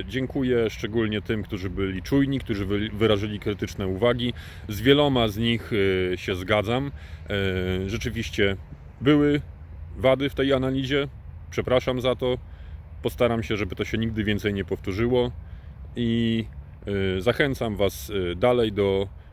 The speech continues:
krytycznej analizy wszystkiego, co widzicie po obu stronach i skupiania się na udostępnianiu treści, które są wiarygodne i których, e, da się obronić. W związku z tym, że ja nie byłem w stanie obronić,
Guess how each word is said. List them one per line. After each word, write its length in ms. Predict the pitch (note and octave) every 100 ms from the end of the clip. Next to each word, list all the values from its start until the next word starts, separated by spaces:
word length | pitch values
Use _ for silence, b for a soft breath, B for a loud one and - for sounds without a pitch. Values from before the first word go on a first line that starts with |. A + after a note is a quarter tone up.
| -
krytycznej 500 | B2 A#2+ C3+ - A#2+ A2
analizy 480 | A2 G2+ G2+ F#2+
wszystkiego, 480 | F#2+ - - A#2+ A2
co 140 | - F#2
widzicie 560 | F2+ F#2+ F#2 G#2 F#2+ F2+
po 140 | G#2
obu 200 | G2+ F2+
stronach 560 | - B2+ B2+ B2+ B2 - B B B -
i 220 | A2 G#2
skupiania 480 | - A2 B2 A2 G#2+
się 180 | A2
na 120 | G#2 G2+
udostępnianiu 680 | G2 G2 G2+ - G2+ F#2+
treści, 380 | E2+ G2+ - -
które 280 | - G2+ G2
są 200 | F2 G2
wiarygodne 640 | F#2 F#2 F2+ G2 G2 G2+ F#2+
i 60 |
których, 480 | - F#2+ F#2 F#2 - G2 F2+
e, 40 |
da 180 | F2 F#2+
się 300 | - F#2+ F#2
obronić. 580 | G2+ F#2 F2+ D#2 D2 - B B
W 20 | A2+
związku 300 | C3 - B2
z 80 |
tym, 180 | - A2
że 280 | G2 G#2 G2
ja 160 | F#2+ A#2
nie 120 | A2+
byłem 260 | G2+ G2+ F#2+
w 40 |
stanie 320 | - G2 F#2
obronić, 580 | F#2+ F2+ F#2+ F#2 F2 -